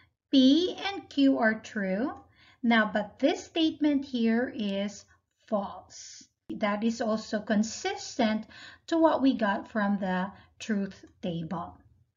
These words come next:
A compound statement that is always true is called a tautology. If you have a compound statement and you construct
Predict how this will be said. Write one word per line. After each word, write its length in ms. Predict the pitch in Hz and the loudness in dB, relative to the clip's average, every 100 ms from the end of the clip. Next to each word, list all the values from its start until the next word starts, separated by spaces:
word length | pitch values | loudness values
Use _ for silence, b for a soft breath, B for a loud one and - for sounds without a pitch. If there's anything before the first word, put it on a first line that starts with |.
| - | -2
A 120 | 269 254 | 2 6
compound 520 | 285 262 349 440 494 | 6 8 6 4 0
statement 720 | - - 294 294 262 254 240 | -2 2 2 4 4 4 4
that 160 | 233 233 | 6 6
is 240 | 226 - | 4 0
always 640 | - 233 240 262 294 285 - | -2 4 6 6 4 0 -4
true 680 | - - 233 214 208 254 - | -6 2 4 4 4 4 4
is 240 | 233 233 | 0 0
called 380 | - 226 208 202 | -2 0 0 0
a 180 | 220 208 | -2 -4
tautology. 800 | 202 226 - 214 196 185 180 - | -2 -4 -4 -2 -2 -2 -4 -8
If 120 | 190 - | -6 -2
you 160 | 247 | 0
have 440 | 233 233 226 220 220 | 2 6 8 8 6
a 140 | 240 | -2
compound 580 | 214 220 202 208 196 202 | -2 -2 2 4 4 2
statement 640 | - 220 202 233 254 277 | 0 0 0 2 6 6
and 220 | 269 226 208 | 4 2 2
you 80 | |
construct 920 | 196 208 202 - - - 208 202 202 | 0 0 -2 -2 -6 0 2 2 0